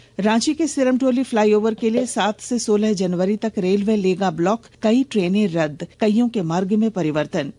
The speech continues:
राज्य में कड़ाके की ठंड से जनजीवन प्रभावित। रांची में कांके का पारा गिरकर चार दशमलव चार डिग्री सेल्सियस पर पहुंचा।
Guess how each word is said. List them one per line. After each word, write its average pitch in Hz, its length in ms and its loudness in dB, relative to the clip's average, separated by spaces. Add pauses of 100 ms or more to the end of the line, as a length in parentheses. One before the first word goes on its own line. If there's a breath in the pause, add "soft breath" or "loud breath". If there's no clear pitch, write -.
(120)
राज्य 208 320 2
में 254 120 2
कड़ाके 175 400 -2
की 226 120 -2
ठंड 220 340 2
से 247 240 0
जनजीवन 185 560 0
प्रभावित। 170 560 -4 (100)
रांची 190 440 -2
में 226 220 2
कांके 202 380 -2
का 214 120 -6
पारा 165 280 -2
गिरकर 185 480 0 (160 loud breath)
चार 220 320 2
दशमलव 208 540 0
चार 180 380 -2
डिग्री 160 300 -2
सेल्सियस 208 480 -2
पर 233 140 -4
पहुंचा। 226 480 -2